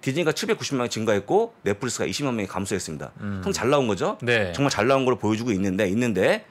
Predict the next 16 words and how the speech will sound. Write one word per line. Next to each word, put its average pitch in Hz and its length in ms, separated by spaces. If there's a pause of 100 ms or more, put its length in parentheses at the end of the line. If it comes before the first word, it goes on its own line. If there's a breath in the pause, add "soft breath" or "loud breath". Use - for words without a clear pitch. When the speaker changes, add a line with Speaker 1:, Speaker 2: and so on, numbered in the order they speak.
(160 loud breath)
Speaker 1:
다음 110 240
페이지 113 220
보시면 98 440 (2000 loud breath)
지금 165 240
현재 208 220
의견이 156 340
어때, 107 220
어때 - 180
역할이냐면요. 120 680 (240 loud breath)
매수가 139 440
열여섯, 98 360
열여섯 104 340
개, 139 100
보유가 113 280
다섯 - 280
개, 180 240